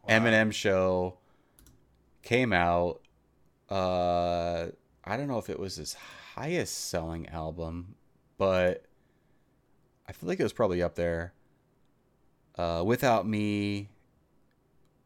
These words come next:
Speaker 2: was
Speaker 1: There's
Speaker 2: probably
Speaker 1: a
Speaker 2: the
Speaker 1: lot
Speaker 2: biggest
Speaker 1: of
Speaker 2: song. Clean Up My Closet, uh, Superman.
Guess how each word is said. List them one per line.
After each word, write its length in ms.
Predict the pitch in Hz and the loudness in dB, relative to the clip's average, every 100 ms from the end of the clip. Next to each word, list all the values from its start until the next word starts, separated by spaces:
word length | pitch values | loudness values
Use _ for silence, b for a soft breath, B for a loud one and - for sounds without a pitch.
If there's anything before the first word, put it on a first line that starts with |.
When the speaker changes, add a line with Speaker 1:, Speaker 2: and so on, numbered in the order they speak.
| - | -10
Speaker 2:
was 180 | 107 98 | -6 0
Speaker 1:
There's 80 | |
Speaker 2:
probably 260 | - 104 98 | 6 6 6
Speaker 1:
a 40 | |
Speaker 2:
the 60 | 92 | 4
Speaker 1:
lot 60 | 90 | 2
Speaker 2:
biggest 280 | 95 92 - | 2 2 2
Speaker 1:
of 20 | |
Speaker 2:
song. 520 | 95 92 90 90 90 - | 2 4 2 0 -2 -6
Clean 220 | - 120 | -4 0
Up 100 | 110 | 0
My 100 | 95 | 0
Closet, 500 | 90 95 90 90 92 - _ - | 0 2 2 0 -4 -8 _ -10
uh, 380 | 92 80 85 - - - | -8 -8 -12 -14 -18 -12
Superman. 960 | - 120 - 98 95 98 98 95 95 | -6 -6 -4 -2 0 2 2 2 0